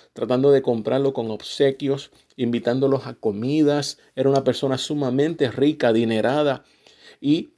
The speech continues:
esto es peligroso porque vemos un patrón que es repetitivo.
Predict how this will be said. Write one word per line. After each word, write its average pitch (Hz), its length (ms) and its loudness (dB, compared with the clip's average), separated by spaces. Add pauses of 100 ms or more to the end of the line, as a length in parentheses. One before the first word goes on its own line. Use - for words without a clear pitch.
(400)
esto 156 320 0
es 120 80 -2
peligroso 131 640 0
porque 123 260 -2
vemos 117 360 0
un 131 180 -4
patrón 120 420 0
que 110 280 0
es 127 100 -4 (100)
repetitivo. 113 1000 0